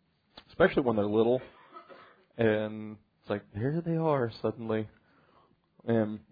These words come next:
the things that drive you the craziest are the things that everybody really sees about you, probably. So, oh dear. But, um, so, uh, but he talks about this work being finished.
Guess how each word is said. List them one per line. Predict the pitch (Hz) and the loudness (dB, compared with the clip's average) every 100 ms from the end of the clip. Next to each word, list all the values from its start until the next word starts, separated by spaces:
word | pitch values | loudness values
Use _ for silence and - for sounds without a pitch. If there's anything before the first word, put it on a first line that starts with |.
| - 120 | 0 2
the | 113 | 4
things | 127 120 - | 2 0 -6
that | 120 | 4
drive | 117 117 | 6 6
you | 120 | 2
the | 110 | -2
craziest | - 123 120 113 110 - 107 | 4 4 4 0 -2 -4 -6
are | 104 | -6
the | 107 | -4
things | - 107 107 110 | -4 -4 -4 -2
that | |
everybody | 104 107 104 107 | -2 -2 -2 -4
really | 110 107 107 - | -4 -4 -6 -8
sees | 107 | -8
about | 107 - 113 | -4 -6 -6
you, | 107 | -6
probably. | 104 104 107 104 110 - _ _ - - - _ - - _ _ - | -4 -4 -4 -8 -8 -10 _ _ -20 -20 -20 _ -20 -20 _ _ -8
So, | 113 110 110 - _ _ _ _ _ _ _ _ _ _ _ | -6 -6 -10 -20 _ _ _ _ _ _ _ _ _ _ _
oh | 113 | -2
dear. | 110 - - - - _ - | -2 -6 -10 -16 -20 _ 2
But, | 107 110 - | 4 4 4
um, | 127 123 120 120 - - _ _ _ _ _ _ _ _ - | 6 8 6 2 -12 -20 _ _ _ _ _ _ _ _ 2
so, | 151 147 147 - _ _ _ _ _ _ _ _ - - _ - - - - - _ _ _ _ _ - | 4 6 2 -4 _ _ _ _ _ _ _ _ -20 -20 _ -20 -20 -20 -20 -20 _ _ _ _ _ -6
uh, | 113 95 - 117 | -4 -2 -6 -2
but | 127 | -2
he | 123 | 2
talks | 202 - | 0 2
about | 190 185 | 0 0
this | 151 | -2
work | 165 180 - | -4 -2 -2
being | 117 - - | -2 -6 -4
finished. | 120 104 | -4 -4